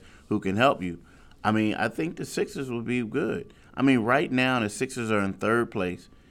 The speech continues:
They're a half a game out of first place, right? They have Washington coming up. If they handle business, and if,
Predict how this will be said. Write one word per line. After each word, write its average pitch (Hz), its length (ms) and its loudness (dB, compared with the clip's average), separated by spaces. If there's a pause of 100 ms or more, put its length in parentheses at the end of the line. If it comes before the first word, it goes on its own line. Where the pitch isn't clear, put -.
(180)
They're 113 200 4
a 101 80 0
half 139 540 2
a 143 100 2
game 107 640 0
out 110 260 4
of 95 100 -6
first 104 460 -2
place, - 420 -14 (340)
right? 104 460 0 (340)
They 120 160 6
have 113 200 4
Washington 117 760 2
coming 95 380 -2
up. 90 240 -4
If - 140 -14
they 139 200 2
handle 135 440 -2
business, 92 580 -2 (420)
and 117 420 -2
if, 104 320 -4